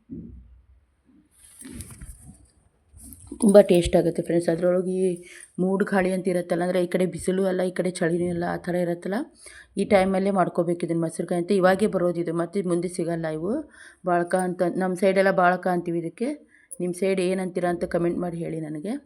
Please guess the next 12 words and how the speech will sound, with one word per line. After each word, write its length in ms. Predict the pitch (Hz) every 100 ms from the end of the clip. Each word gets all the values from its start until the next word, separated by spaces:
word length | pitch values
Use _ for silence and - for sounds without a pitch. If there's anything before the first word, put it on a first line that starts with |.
| - - - - _
ಅದಕ್ಕೆ 200 | 175 175 170
ಬಾಳ್ಕದ 300 | 170 170 190 175
ಮೆಣಸಿನ್ಕಾಯಿ 460 | 175 175 160 170 165
ಅಂತೀವಿ 220 | 170 165 165
ನಾವು. 160 | 202 294 - _ _ 196
ಈ 20 | 196
ಥರ 140 | 202 196 196
ಎಲ್ಲ 100 | 190 190
ಅದನ್ನು 260 | 175 180 240 247 202 170 160 160
ಹಿಂಗು, 560 | 165 175 170 190 180 185 175
ಉಪ್ಪು, 180 | 175 180 170
ಮೊಸರು, 340 | 170 180 185